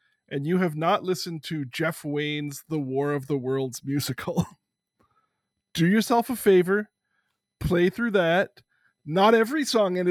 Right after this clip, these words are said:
it is a banger like this thing, but you're gonna get some of the most heavy synth music this side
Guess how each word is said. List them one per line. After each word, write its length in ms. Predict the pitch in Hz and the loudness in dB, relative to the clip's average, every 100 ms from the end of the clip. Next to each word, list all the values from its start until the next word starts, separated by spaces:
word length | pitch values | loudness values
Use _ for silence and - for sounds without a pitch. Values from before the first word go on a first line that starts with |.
| 180 | 2
it 60 | - | 0
is 160 | 190 185 | 0 2
a 100 | 165 | 2
banger 600 | 143 180 196 165 143 139 | 4 4 4 2 2 -2
like 280 | - 156 143 | -4 -4 -2
this 180 | 202 - | -4 -4
thing, 400 | - 143 127 131 _ _ _ _ | -6 -6 -6 -14 _ _ _ _
but 360 | 240 233 160 - _ _ - | 6 6 6 -2 _ _ -6
you're 180 | 185 | -2
gonna 180 | 233 254 | -2 -2
get 320 | 214 214 208 | -2 -2 -4
some 200 | - 208 | -8 -6
of 100 | 202 | -6
the 180 | 185 190 | -6 -8
most 340 | 170 180 165 - | -6 -8 -8 -14
heavy 600 | - 151 196 190 214 202 | -14 -4 -4 -2 -6 -8
synth 460 | - - 170 - | -6 -6 -6 -8
music 400 | 185 208 202 233 - | -10 -8 -8 -10 -12
this 300 | 147 170 175 | -4 -2 -2
side 600 | - 185 156 165 180 185 | -2 -2 0 2 0 0